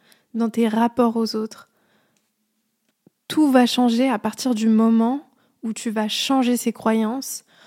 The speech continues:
où tu vas te les répéter et où tu vas vraiment les entretenir et les cultiver au quotidien. J'ai vraiment énormément de choses à dire sur ce sujet que je trouve essentiel dans le développement de soi.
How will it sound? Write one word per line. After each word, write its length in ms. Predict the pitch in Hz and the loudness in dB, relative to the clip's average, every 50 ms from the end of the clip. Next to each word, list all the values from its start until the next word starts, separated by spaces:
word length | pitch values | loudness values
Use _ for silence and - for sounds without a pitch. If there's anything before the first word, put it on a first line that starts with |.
| _ _ _ | _ _ _
où 100 | 262 220 | -8 -8
tu 140 | - - 233 | -6 -4 -2
vas 140 | 226 226 | -2 -2
te 120 | 226 - 220 | -2 -2 -4
les 200 | 208 202 190 190 | -4 -4 -6 -6
répéter 840 | - - - 285 277 277 - 262 262 - - 262 240 233 233 226 _ _ _ _ _ _ | -4 -2 0 0 2 2 0 -2 -2 -2 -2 -2 -2 -2 -2 -6 _ _ _ _ _ _
et 160 | - 226 226 | 0 2 2
où 140 | 233 262 285 | 4 2 0
tu 180 | - - - 220 | 0 0 0 2
vas 160 | 220 214 214 | 2 4 4
vraiment 260 | 214 214 220 226 247 | 4 2 2 2 2
les 240 | 254 233 220 208 202 | 2 2 2 2 0
entretenir 960 | 208 220 220 - - 233 - - 226 220 208 208 208 208 214 233 240 - - _ _ _ _ - | 0 -2 -2 -2 -2 -2 0 0 2 2 2 2 2 0 -2 -4 -6 -10 -18 _ _ _ _ -2
et 80 | 220 | -2
les 160 | 208 202 208 | 0 0 -2
cultiver 840 | 202 _ - - - 254 233 220 - - - 226 214 208 214 214 214 - | -4 _ -10 -6 -4 -2 -2 -4 -6 -4 -2 0 2 2 2 2 0 -2
au 100 | 214 208 | -4 -4
quotidien. 560 | - 214 202 - - 226 196 - 185 185 208 - _ _ _ _ _ _ _ _ _ _ _ _ _ _ _ _ _ - | -4 -4 -6 -6 -6 -8 -6 -4 -6 -6 -6 -10 _ _ _ _ _ _ _ _ _ _ _ _ _ _ _ _ _ -6
J'ai 160 | 214 226 233 | 2 4 4
vraiment 320 | 214 208 220 254 311 330 - - | 6 6 6 6 6 4 4 4
énormément 480 | 262 277 277 277 277 262 247 247 254 254 | 6 6 8 8 8 6 6 6 4 2
de 40 | 247 | 2
choses 200 | - 285 269 262 | 2 2 4 4
à 100 | 233 214 | 4 2
dire 160 | 226 262 - | 0 -2 -2
sur 160 | - 240 220 | -4 -4 -4
ce 140 | - - 220 | -2 -4 -4
sujet 320 | - - 220 208 226 247 | -4 -4 -2 -2 -2 -2
que 140 | - - 220 | -4 -6 -10
je 60 | - | -12
trouve 320 | - - - 233 214 220 - _ _ _ - | -12 -10 -8 -8 -8 -8 -12 _ _ _ -4
essentiel 800 | 302 294 285 - 285 269 262 - - - - 262 254 247 233 208 | -2 -2 0 0 -2 -2 -2 -4 -4 -2 -2 0 0 0 0 -2
dans 120 | 208 202 | -2 -2
le 60 | 202 | -2
développement 480 | 202 214 208 208 214 208 208 214 214 214 | -2 -2 -2 -2 -4 -4 -2 -2 -2 -2
de 80 | 208 | -2
soi. 320 | 208 - - 220 220 233 | -4 -4 -4 -4 -4 -4